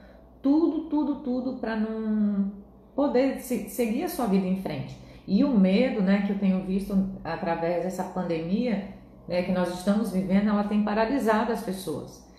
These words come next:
Ela tem impedido as pessoas de irem pra igreja. E claro que a gente tem que tomar todo um cuidado, né, de, disso, você está vacinado ou não,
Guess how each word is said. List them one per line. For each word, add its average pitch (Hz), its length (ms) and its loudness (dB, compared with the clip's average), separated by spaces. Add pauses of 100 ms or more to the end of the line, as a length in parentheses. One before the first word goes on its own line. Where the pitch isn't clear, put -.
(220)
Ela 170 120 0
tem 196 200 6
impedido 226 560 0
as 214 120 -2
pessoas 185 400 -2
de 175 100 -2
irem 170 180 -6
pra 160 180 -6
igreja. 151 480 -8 (560)
E 175 320 -2 (160)
claro 185 320 4
que - 80 -2
a 175 60 2
gente 190 220 0
tem 180 160 -4
que - 40 -8
tomar 175 380 -4
todo 214 380 0
um 185 420 -2
cuidado, 175 600 0
né, 165 500 -2 (340)
de, 151 460 -4
disso, 165 560 -2
você 160 240 -4
está 160 220 -2
vacinado 160 760 -2
ou 170 100 -2
não, 170 460 0